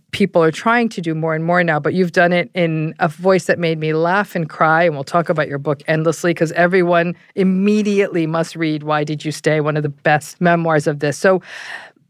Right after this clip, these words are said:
some people have heard about your story, but can you take us from the top? And before we even get into the tweet and dancing and all of that, can we get into your book and into your story?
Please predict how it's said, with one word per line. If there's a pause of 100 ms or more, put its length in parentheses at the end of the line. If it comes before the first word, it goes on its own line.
(140)
some
people
have
heard
about
your
story,
but
can
you
take
us
from
the
top?
And
before
we
even
get
into
the
tweet
and (220)
dancing
and
all
of
that,
can
we
get
into
your
book
and
into
your
story?